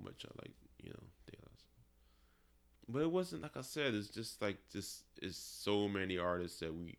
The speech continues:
we're not even, I can't even name off the top of my head.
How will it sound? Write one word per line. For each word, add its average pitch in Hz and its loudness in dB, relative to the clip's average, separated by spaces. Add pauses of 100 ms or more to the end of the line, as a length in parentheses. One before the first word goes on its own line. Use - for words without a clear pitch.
we're 87 -2
not 82 -2
even, 78 -4
I 64 0
can't 87 -2
even 80 -4
name 78 -2
off - -8
the - -16
top 78 -4
of 71 -10
my 73 -10
head. 80 -6